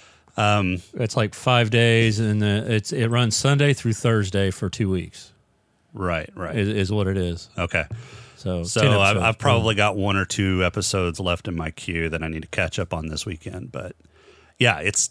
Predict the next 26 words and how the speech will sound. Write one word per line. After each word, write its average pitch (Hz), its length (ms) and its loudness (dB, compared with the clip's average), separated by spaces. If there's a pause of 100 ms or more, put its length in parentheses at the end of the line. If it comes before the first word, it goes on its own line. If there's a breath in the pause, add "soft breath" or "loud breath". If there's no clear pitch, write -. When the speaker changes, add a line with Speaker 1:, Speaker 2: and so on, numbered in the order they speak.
Speaker 1:
it's 123 260 -2
definitely 120 760 2
very 107 480 0
good, 104 440 0
worth 110 240 -2
checking 104 380 -2
out. 98 640 0
Um, 90 580 0 (200)
very, 90 480 -2 (400)
uh, 85 440 -8 (1000 soft breath)
very 113 200 2
dark 113 300 2
noir 101 540 2
sci-fi, 98 880 0 (220)
and, 87 500 -2
uh, 82 220 0
it's 80 120 -6
got 87 160 -4
some, 85 400 -6 (200)
some 92 360 -2
nice 95 300 0
horror 87 420 -6
elements 78 440 -8
in 117 120 -12
it. 87 200 -12
So, 76 360 -10